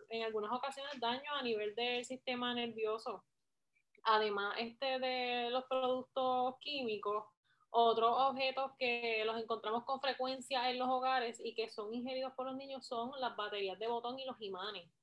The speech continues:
Las baterías de botón las podemos encontrar en lo que son los audífonos, control remoto, relojes, flashlight, linternas pequeñas,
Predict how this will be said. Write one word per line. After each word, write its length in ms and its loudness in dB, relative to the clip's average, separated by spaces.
Las 340 4
baterías 420 2
de 100 2
botón 380 0
las 160 -4
podemos 300 0
encontrar 640 0
en 80 -4
lo 100 -2
que 80 -6
son 200 -2
los 100 0
audífonos, 960 -2
control 320 -4
remoto, 800 0
relojes, 840 -2
flashlight, 680 2
linternas 440 -4
pequeñas, 960 -2